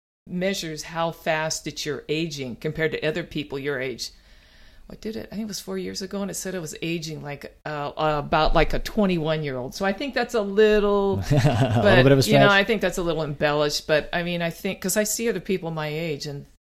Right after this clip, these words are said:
Speaker 1: they're not
Speaker 2: Oh.
Speaker 1: doing what I'm doing.
Speaker 2: No.
Speaker 1: So, um,
Speaker 2: Especially in a consistent manner.
Speaker 1: Yes, right.
Speaker 2: That's
Speaker 1: Yeah.
Speaker 2: the big stuff down. I mean, and
Speaker 1: Yeah.
Speaker 2: first and foremost, the first step in the right direction is, is the, is the most important, right? And then it's just
Speaker 1: Yes.
Speaker 2: start slow. It's
Speaker 1: Yeah.
Speaker 2: like a snowball effect of consistency, right?
Speaker 1: Right. And well, then it gets just to get,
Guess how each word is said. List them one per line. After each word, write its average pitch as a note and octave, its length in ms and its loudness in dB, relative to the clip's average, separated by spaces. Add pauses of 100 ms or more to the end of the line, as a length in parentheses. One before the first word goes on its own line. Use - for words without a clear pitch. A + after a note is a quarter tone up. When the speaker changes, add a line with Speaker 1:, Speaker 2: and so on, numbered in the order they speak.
(140)
Speaker 1:
they're E3 160 -6
not D3+ 200 -6
Speaker 2:
Oh. G2 40 -4
Speaker 1:
doing D#3 240 -4
what C#3 140 -8
I'm C#3 160 -8
doing. - 240 -10 (260)
Speaker 2:
No. - 240 -6 (300)
Speaker 1:
So, C#3+ 460 -4 (280)
um, C3+ 560 -8
Speaker 2:
Especially G2+ 280 -4
in F#2 40 -4
a F2+ 60 -6
consistent E2+ 500 -8
manner. D#2 460 -8
Speaker 1:
Yes, - 500 0
right. C#3+ 340 -6 (120)
Speaker 2:
That's F#2+ 240 -2
Speaker 1:
Yeah. D3 120 -2
Speaker 2:
the A#2+ 60 -6
big E2+ 160 -4
stuff - 220 -8
down. F2 160 -6
I A#2 60 -4
mean, G#2+ 140 0
and B2+ 80 -8
Speaker 1:
Yeah. C#3+ 320 -2
Speaker 2:
first C3+ 380 2
and B2+ 100 0
foremost, A#2 420 4
the G2+ 80 0
first A2+ 280 0
step G#2+ 240 2
in G2 80 0
the F#2 80 0
right F2+ 180 0
direction F2 460 -4
is, E2 320 -8 (420)
is F2+ 180 -6
the, F#2 180 -6
is E2+ 140 -8
the E2+ 80 -6
most D#2+ 260 -6
important, D#2 360 -6
right? E2 220 -2
And E2+ 100 -8
then E2+ 120 -2
it's F2 80 -2
just F3 60 2 (120)
Speaker 1:
Yes. C#3 60 -2
Speaker 2:
start - 160 -2
slow. F#3+ 240 -4
It's - 160 -2
Speaker 1:
Yeah. D3+ 80 2
Speaker 2:
like C#3+ 80 0
a B2+ 40 -4
snowball G2 380 0
effect F2 320 -4
of F2 100 -10
consistency, E2+ 760 -8
right? - 120 -6
Speaker 1:
Right. G#3 240 2
And G#3+ 120 -2
well, A#3+ 140 0
then C4+ 140 -4
it C4+ 60 -6
gets C4+ 240 -6
just - 240 -8
to A#3+ 80 -4
get, G#3 380 0